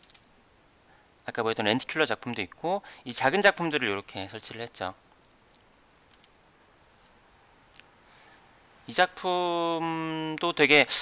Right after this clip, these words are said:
제가 나름 잘 그렸다라고 생각을 했었던 작품인데, 지금은 대전의 어떤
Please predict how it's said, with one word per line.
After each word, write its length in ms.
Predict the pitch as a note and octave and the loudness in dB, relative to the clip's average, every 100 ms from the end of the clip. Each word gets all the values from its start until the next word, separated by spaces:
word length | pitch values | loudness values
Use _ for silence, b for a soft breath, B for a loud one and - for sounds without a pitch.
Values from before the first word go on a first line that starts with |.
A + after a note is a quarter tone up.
| B | B
제가 200 | - C3+ | -4 2
나름 320 | B2 A#2+ B2+ A#2+ | 6 6 6 0
잘 240 | - A#2 | 0 0
그렸다라고 500 | A#2+ D#3+ - C3 A2+ | 4 4 6 4 4
생각을 360 | A2+ C3+ B2 B2 | -2 -2 -2 -4
했었던 340 | - C3+ C3 | -6 -6 -4
작품인데, 720 | A#2+ - G#2+ G2+ G#2+ C3+ G#2 - | -4 -6 -6 -6 -4 -6 -6 -8
지금은 320 | - A2+ G#2+ | -8 -8 -8
대전의 440 | - A2 E3+ D#3+ | -4 0 2 2
어떤 360 | A2 - G2+ | -2 -2 -4